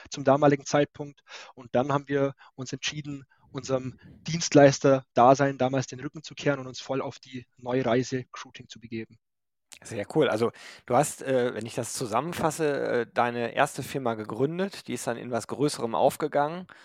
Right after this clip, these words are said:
Speaker 2: Dann habt ihr aus der Not heraus Recruiting gegründet und, äh, inzwischen machst du das Vollzeit, oder?
Speaker 1: Genau, also wir sind jetzt zwischenzeitlich alle Vollzeit im Boot. Wir sind ein sechsköpfiges Team bei Recruiting,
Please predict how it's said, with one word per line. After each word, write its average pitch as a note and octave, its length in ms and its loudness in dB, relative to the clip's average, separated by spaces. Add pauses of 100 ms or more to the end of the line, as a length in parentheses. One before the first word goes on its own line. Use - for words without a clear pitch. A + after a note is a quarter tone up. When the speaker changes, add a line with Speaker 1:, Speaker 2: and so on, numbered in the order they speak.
(360)
Speaker 2:
Dann A2+ 160 -6
habt A#2 180 -6
ihr B2 400 6
aus A#2+ 160 2
der B2 120 -2
Not C#3+ 220 -2
heraus B2 340 4
Recruiting D3 600 -6
gegründet C3+ 540 -2
und, A#2+ 460 -4
äh, G#2+ 160 -2 (460)
inzwischen C#3+ 540 -4
machst D3 200 -4
du D3+ 60 -2
das - 480 -2
Vollzeit, E2+ 680 2
oder? C#3+ 300 -2 (720)
Speaker 1:
Genau, C3 320 10
also B2 180 -4
wir B2+ 80 -2
sind C#3 160 -8
jetzt - 320 0 (240)
zwischenzeitlich C#3 680 4
alle C3 180 6
Vollzeit E3+ 400 4
im D3 100 -2
Boot. D3 320 -2 (320)
Wir A#2+ 80 -8
sind - 180 -10
ein B2+ 60 -18
sechsköpfiges - 720 -2
Team E3+ 180 -10
bei D#3 80 4
Recruiting, C#3 520 -6